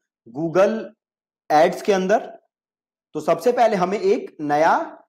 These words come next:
Google Analytics अकाउंट बनाना है। अभी हम क्या चीज सीख रहे हैं, हम सीख रहे हैं कि कैसे हम Google Ads को ट्रैक कर सकते हैं using Google Analytics। कल के लेसन में हम सीखेंगे through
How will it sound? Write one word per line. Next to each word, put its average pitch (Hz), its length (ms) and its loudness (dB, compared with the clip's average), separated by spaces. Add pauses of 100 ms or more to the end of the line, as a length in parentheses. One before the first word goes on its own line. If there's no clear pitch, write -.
(220)
Google 180 460 -2 (200)
Analytics 165 720 -2
अकाउंट 143 340 -2
बनाना 113 300 -8
है। 110 60 -12
अभी 156 180 -6
हम 196 140 -2
क्या 190 200 2
चीज 214 220 -6
सीख 196 240 -8
रहे 208 120 0
हैं, 302 200 -8 (240)
हम 190 140 0
सीख 185 280 -6
रहे 180 120 -4
हैं 220 80 -4
कि 226 120 -8
कैसे 160 500 2
हम 185 220 -2 (120)
Google 160 420 -4 (120)
Ads 156 280 2
को 190 140 -2 (100)
ट्रैक 156 380 0
कर 185 120 2
सकते 185 340 -6
हैं 240 200 -4 (320)
using 180 500 -2 (120)
Google 170 340 0 (120)
Analytics। 143 840 0 (1600)
कल 170 160 4
के 226 80 4
लेसन 214 280 2
में 208 80 -4
हम 196 80 -4
सीखेंगे 175 440 -4 (100)
through 214 280 -4